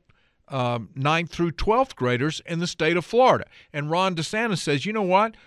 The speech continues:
We've got a good thing going down here. We've got black history being taught by statute.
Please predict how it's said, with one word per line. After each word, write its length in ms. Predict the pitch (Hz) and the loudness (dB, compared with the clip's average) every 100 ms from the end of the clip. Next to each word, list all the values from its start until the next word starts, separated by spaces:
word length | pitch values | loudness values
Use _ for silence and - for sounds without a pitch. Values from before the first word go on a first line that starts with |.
| _ | _
We've 180 | 170 226 | -4 0
got 180 | 190 165 | 2 0
a 60 | |
good 320 | 123 120 226 208 | -2 -4 -4 -2
thing 240 | 220 202 | -4 -2
going 320 | 180 196 180 | 0 0 0
down 260 | 123 107 104 | 0 0 0
here. 240 | 104 123 - _ | 0 -2 -6 _
We've 180 | 147 190 | -4 0
got 240 | 196 135 | 0 0
black 360 | - 160 208 - | 0 0 0 0
history 420 | 202 196 - 151 | -2 -2 -2 -2
being 320 | 135 156 165 | 0 0 0
taught 360 | 147 170 180 135 | 0 2 2 2
by 140 | 143 | 0
statute. 720 | 135 - 185 180 - 110 104 | 0 0 2 2 0 -4 -4